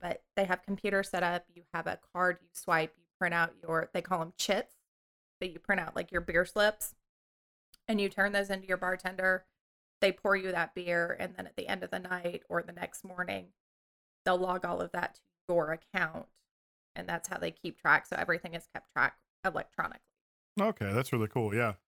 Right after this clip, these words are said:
Speaker 2: And it's, you know, and then, <clears throat> you know, next time, next time you go around, they'll change the color of your pl-, of your name on your plate. And I think they have it through ten, right? Ten, there are ten different colors. I mean, I know Beer Dad's gone around, like,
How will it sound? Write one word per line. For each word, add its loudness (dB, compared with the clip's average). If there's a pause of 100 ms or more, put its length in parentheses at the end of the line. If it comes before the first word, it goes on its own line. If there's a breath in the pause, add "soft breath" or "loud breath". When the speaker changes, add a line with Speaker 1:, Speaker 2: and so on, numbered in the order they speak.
(220)
Speaker 2:
And 2
it's, -2
you 2
know, 4
and 2
then, 2 (380)
<clears throat> 0
you 0
know, 2
next 0
time, 2 (840)
next 2
time 2
you 4
go 4
around, 4
they'll 2
change 0
the -2
color 0 (280)
of 2
your 2
pl-, -8
of 2
your 4
name 2
on 2
your 0
plate. 0 (480)
And 2 (120)
I -2
think -2
they 0
have 0
it -6 (100)
through 0 (520)
ten, 0 (200)
right? 0 (100)
Ten, 0
there 0
are -2
ten 0
different -4
colors. -2
I -2
mean, 2
I 0
know 0
Beer 0
Dad's 0
gone 2
around, 2
like, 0